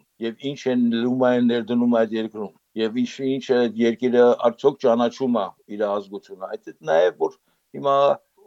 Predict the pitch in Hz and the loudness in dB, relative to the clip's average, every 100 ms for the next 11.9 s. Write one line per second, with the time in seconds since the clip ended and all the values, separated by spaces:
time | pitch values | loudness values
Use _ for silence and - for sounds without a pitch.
0 | - 135 143 156 - 170 170 185 185 190 | -2 2 2 0 -8 -8 -2 0 2 0
1 | 135 120 123 139 156 156 160 156 127 139 | 0 -2 -2 -4 -6 -8 -4 -4 -2 -4
2 | 151 151 - 151 143 143 170 160 143 - | -2 -6 -10 -12 -8 -6 -6 -4 -8 -8
3 | 143 135 139 131 - 143 135 135 - 160 | -8 -8 -4 -4 -4 -8 -6 -6 -8 -10
4 | 143 139 123 127 123 _ 143 139 131 131 | -8 -12 -6 -6 -6 _ -20 -14 -14 -2
5 | 71 69 - 71 - 73 64 _ _ _ | 0 0 -2 -20 -18 -18 -20 _ _ _
6 | - 120 156 139 143 156 147 135 139 160 | -4 -4 -4 -6 2 4 4 4 2 2
7 | 170 135 135 143 147 147 143 143 - - | 0 -2 -2 -6 -10 -10 -8 -10 -10 -10
8 | 117 107 92 98 92 98 104 101 98 101 | -8 -8 -10 -18 -16 -16 -16 -20 -14 -12
9 | 101 - 90 _ _ _ _ _ _ _ | -10 -12 -14 _ _ _ _ _ _ _
10 | _ _ _ - 110 117 127 175 160 - | _ _ _ -4 0 2 4 2 -2 0
11 | 139 - 143 - 156 143 92 82 | 0 0 -10 -6 -4 -4 -6 -8